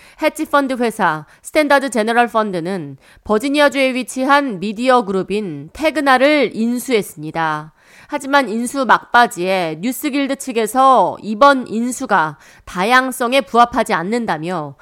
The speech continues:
인수 합병에 반대하면서 저항에 부딪혔습니다. 이번에 인수한 테그나는 미 전역 오십일 개 지역에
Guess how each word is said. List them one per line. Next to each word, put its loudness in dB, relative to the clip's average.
인수 -2
합병에 0
반대하면서 -2
저항에 0
부딪혔습니다. -10
이번에 4
인수한 0
테그나는 -4
미 -4
전역 0
오십일 -2
개 -2
지역에 -4